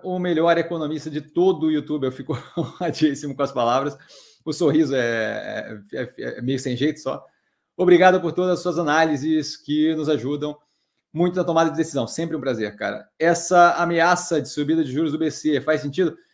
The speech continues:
Eu não acho, eu, eu não entendi como uma ameaça. Essa é a questão. Eu acho que a galera, é, as pessoas não estão acostumadas a lidar com o economista, e aí as pessoas leem a coisa de um jeito que, que não é bem como eu vejo o que eles, o que foi falado.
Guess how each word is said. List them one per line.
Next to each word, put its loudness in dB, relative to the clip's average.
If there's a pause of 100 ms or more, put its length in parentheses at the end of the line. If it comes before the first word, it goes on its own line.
(140)
Eu 2
não 4
acho, 4
eu, 2
eu 4
não 4
entendi 0
como -2
uma 2
ameaça. 0
Essa 0
é -2
a -4
questão. -6
Eu -2
acho -4
que -10
a -4
galera, 2 (380)
é, -4 (360)
as -10
pessoas -4
não 0
estão 0
acostumadas -2
a -2
lidar -2
com -4
o 0
economista, -4 (460)
e 0
aí 4
as 0
pessoas -2
leem 2
a 0
coisa -2
de -8
um -6
jeito -4
que, -12 (220)
que -4
não -4
é 2
bem -2
como -6
eu 4
vejo 0
o -4
que -4
eles, -4
o -10
que -20
foi -8
falado. 2